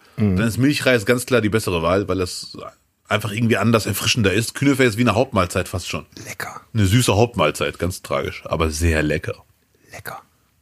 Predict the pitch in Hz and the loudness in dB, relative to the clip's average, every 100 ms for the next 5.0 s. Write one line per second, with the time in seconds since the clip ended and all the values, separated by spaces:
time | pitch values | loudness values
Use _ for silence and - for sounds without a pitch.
0 | _ _ _ - - 151 101 95 95 101 | _ _ _ -12 -6 -4 -2 -2 2 2
1 | 92 107 95 98 95 98 98 80 80 _ | 2 2 2 4 4 2 0 -4 -8 _
2 | _ - 101 123 135 123 107 - - 98 | _ -2 4 4 4 4 2 2 2 2
3 | 87 95 92 85 87 - - 76 82 - | 2 2 2 0 0 0 -2 -2 -2 -2
4 | - - - 87 - 98 - 78 87 | 0 0 0 0 0 -2 -4 -8 -8